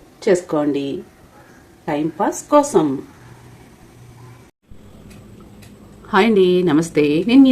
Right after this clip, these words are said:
రజనీని. ఈరోజు మనం కోడిగుడ్డు బెండకాయ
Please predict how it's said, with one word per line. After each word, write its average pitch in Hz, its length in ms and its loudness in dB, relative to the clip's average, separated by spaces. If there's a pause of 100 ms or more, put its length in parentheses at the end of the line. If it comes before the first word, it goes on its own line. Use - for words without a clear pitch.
రజనీని. 143 400 2 (300)
ఈరోజు 165 300 4
మనం 151 160 0 (840)
కోడిగుడ్డు 165 460 2 (180)
బెండకాయ 151 480 -2